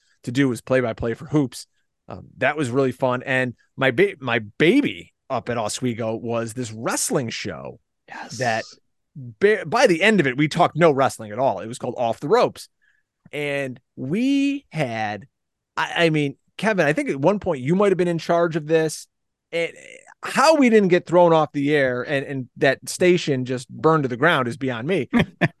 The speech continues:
Speaker 1: But we were doing Howard Stern meets, you know, W W E Raw every Tuesday night at nine. And this cast of characters that I would have come in and, and work on the show with me was just obscene. I had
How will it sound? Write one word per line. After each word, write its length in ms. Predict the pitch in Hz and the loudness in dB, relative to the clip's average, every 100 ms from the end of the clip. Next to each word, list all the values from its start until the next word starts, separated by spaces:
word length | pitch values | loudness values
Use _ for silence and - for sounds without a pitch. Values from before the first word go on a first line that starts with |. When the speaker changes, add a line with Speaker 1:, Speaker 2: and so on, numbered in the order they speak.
| 160 | 2
Speaker 1:
But 220 | 165 - | 2 0
we 220 | 196 294 | 0 4
were 160 | 349 254 | 4 4
doing 540 | 180 180 165 143 135 _ _ - - | 2 2 2 -2 -8 _ _ -18 -6
Howard 420 | 226 277 240 214 | 0 4 4 2
Stern 640 | - 220 220 214 208 196 - | -2 2 4 4 0 -4 -10
meets, 680 | 185 185 202 190 156 - - _ _ _ | -6 -2 0 0 -2 -8 -10 _ _ _
you 140 | 190 160 | -4 0
know, 500 | 147 139 139 139 131 _ _ - - - 156 | 0 0 -2 -4 -8 _ _ -20 -20 -20 -4
W 260 | 143 208 208 | 4 4 4
W 240 | 196 185 | 2 2
E 40 | 175 | 2
Raw 560 | 147 160 165 123 113 123 165 - - | 4 6 6 4 0 -6 -12 -6 2
every 320 | 226 226 196 | 2 4 0
Tuesday 460 | - 226 175 180 | 0 0 2 2
night 220 | 165 160 147 | 2 2 2
at 100 | 139 | 0
nine. 400 | 139 113 104 101 _ _ _ _ | -4 -4 -10 -16 _ _ _ _
And 260 | 147 147 147 | -4 -2 0
this 160 | 143 - | -2 -6
cast 460 | - 196 226 - | -6 -4 -4 -4
of 80 | 180 | -6
characters 540 | - 180 202 190 147 127 | -2 -2 0 -2 -4 -2
that 100 | 135 | -2
I 60 | |
would 120 | 131 131 | -2 0
have 240 | 131 139 | -2 -4
come 180 | - 139 | -6 -2
in 240 | 147 135 - _ _ _ - | -2 -4 -12 _ _ _ -2
and, 140 | 127 | -2
and 160 | - 127 | 0 2
work 240 | 143 151 | 2 4
on 80 | 147 | 0
the 60 | 120 | -2
show 220 | - 196 | 0 0
with 120 | 196 | 0
me 180 | 123 120 | -2 -6
was 460 | 120 113 110 - - | -6 -8 -10 -14 -16
just 180 | - 131 | -10 -8
obscene. 640 | 127 - - - 262 196 110 | -6 -6 -6 -6 -4 -4 -4
I 100 | 113 | -6
had 180 | 117 | -8